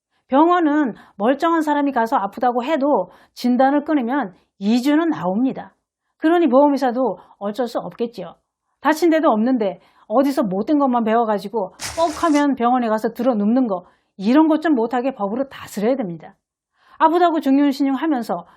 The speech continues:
이것저것 검사 다 하며 평소에 안 좋았던 곳까지 고치려고 덤비는 건 진짜 못된 짓거리입니다. 그러다 그렇게 하던 방식대로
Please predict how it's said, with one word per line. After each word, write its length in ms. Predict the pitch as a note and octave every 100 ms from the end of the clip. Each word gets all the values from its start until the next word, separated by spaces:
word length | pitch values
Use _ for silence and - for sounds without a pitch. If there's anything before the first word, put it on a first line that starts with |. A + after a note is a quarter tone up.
| _ -
이것저것 500 | C#4+ E4+ D#4 D4 -
검사 340 | G#3+ G#3+ B3
다 180 | - -
하며 440 | A3+ C#4+ B3+ F3+ - _ _
평소에 420 | - F4 D#4+ D4 D4
안 280 | G3 G#3+
좋았던 420 | A3+ C4 C4 B3+ A3+
곳까지 580 | A3+ A3+ A#3 A3 A3+ - _ _
고치려고 500 | A3 A#3+ B3+ C4+ B3+
덤비는 400 | F#3+ G#3 A#3 C4+
건 200 | A#3 F#3 - - -
진짜 500 | - A#3 C4 - F4+
못된 280 | D#4+ A#3 B3+
짓거리입니다. 600 | G3+ G3 F3+ E3 E3+ - _ _ _
그러다 500 | D4 D#4+ B3 B3 - _ _
그렇게 400 | _ A#3 D4+ D#4+
하던 320 | D4+ C#4+ C#4+ B3+
방식대로 720 | F#3 G#3+ - A3+ A3 B3+